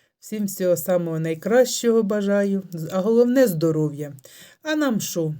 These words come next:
Ми будемо жити далі, поки дають нам цю можливість. Садити городи, сапати, дбати, чекати ласуню, кого вона нам приведе.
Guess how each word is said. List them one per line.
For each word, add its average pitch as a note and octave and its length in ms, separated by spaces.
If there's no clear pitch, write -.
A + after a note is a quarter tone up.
Ми F#3 180
будемо F3+ 520
жити E3+ 380
далі, B3 460
поки G3+ 260
дають G#3 360
нам G3+ 200
цю G#3 180
можливість. G3+ 880
Садити G3+ 560
городи, A3+ 600
сапати, A#3 760
дбати, A#3+ 760
чекати G3 480
ласуню, B3+ 680
кого G#3+ 240
вона A3 300
нам G#3+ 220
приведе. G3+ 580